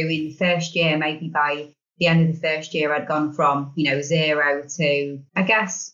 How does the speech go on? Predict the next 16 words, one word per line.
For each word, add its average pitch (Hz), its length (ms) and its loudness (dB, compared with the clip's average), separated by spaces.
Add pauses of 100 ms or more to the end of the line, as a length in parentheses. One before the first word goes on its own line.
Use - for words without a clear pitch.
just 170 260 2
zero 226 340 4
and 190 140 2
just 180 380 -2
me 165 440 -2 (260)
to 185 100 0
growing 165 320 4
the 160 140 -2
team 165 540 0
with 147 240 -2
the - 60 -8
clients. 151 720 0 (240)
So - 180 0
I 170 120 4
had 170 160 0
maybe 165 600 -2